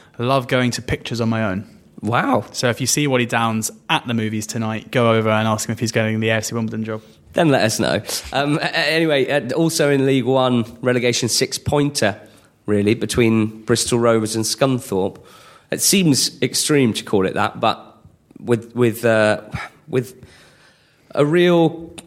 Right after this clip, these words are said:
Speaker 2: competitiveness down the bottom of League One, with the likes of Oxford and, and Plymouth starting to get a little bit better, perhaps. This was a huge game for Scunthorpe and for Bristol Rovers. So for Rovers to get back level in front of their home fans, who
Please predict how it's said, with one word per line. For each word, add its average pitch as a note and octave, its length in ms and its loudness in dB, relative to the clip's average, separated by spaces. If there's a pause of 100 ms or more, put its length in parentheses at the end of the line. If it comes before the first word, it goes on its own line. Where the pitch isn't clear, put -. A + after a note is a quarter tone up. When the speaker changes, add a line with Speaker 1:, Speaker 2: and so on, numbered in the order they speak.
(180)
Speaker 2:
competitiveness C3 680 -2
down A#2 220 2
the A2+ 60 2
bottom B2+ 320 0
of A2 40 2
League A2+ 200 2
One, A#2 240 2
with A#2+ 320 -2 (240)
the G#2+ 100 -4
likes G#2+ 340 0
of C3 100 2
Oxford C3 420 2
and, A2+ 200 0
and G#2+ 220 -2
Plymouth A#2+ 460 2
starting B2 460 0
to - 80 -10
get A#2 120 2
a A#2+ 80 2
little B2 460 -2
bit - 180 -2
better, C3 320 0
perhaps. A#2 460 -4 (340)
This C3+ 220 -2
was C#3+ 120 2
a C3 40 0
huge E3+ 360 0
game G#2 200 0
for - 80 -12
Scunthorpe G2+ 500 -2
and G2+ 160 -2
for G2+ 80 -8
Bristol G#2 300 0
Rovers. G2+ 260 0
So G#2+ 340 2 (520)
for D3+ 160 0
Rovers D3+ 300 2
to C#3+ 100 0
get C#3 200 0
back B2+ 200 -2
level C#3 400 2
in C3 80 0
front C#3 180 0
of B2 80 0
their B2 140 4
home C3+ 320 2
fans, C3+ 520 2
who A2 260 -2